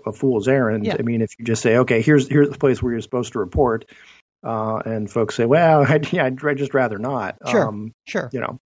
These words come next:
Speaker 2: Yeah, and I don't think, I don't think the Biden administration is gonna tear down all the border wall that's there, right? So, I mean, because, you know, under Democratic and Republican administrations,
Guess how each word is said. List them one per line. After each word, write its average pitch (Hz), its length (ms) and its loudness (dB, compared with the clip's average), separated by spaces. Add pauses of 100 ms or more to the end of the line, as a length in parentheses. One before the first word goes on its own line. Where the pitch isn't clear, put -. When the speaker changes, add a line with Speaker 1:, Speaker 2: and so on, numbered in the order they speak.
Speaker 2:
Yeah, 202 180 0
and 175 240 2
I 170 120 2
don't 170 200 0
think, 165 200 -2 (240)
I 170 80 0
don't 185 160 2
think 165 240 0
the 151 80 -8
Biden 156 340 0
administration 151 680 0
is 139 60 -2
gonna 135 240 0
tear 147 280 2
down 147 260 4
all 139 140 2
the 131 100 -2
border 143 320 -2
wall 139 320 2
that's 123 220 -6
there, 156 300 2
right? 131 380 -4 (100)
So, 127 240 -2
I 131 100 -4
mean, 131 300 -4
because, 135 360 -6 (120)
you 135 160 -10
know, 139 160 -6
under 143 220 2
Democratic 147 720 -2
and 160 160 -6
Republican 143 480 -6
administrations, 131 880 -6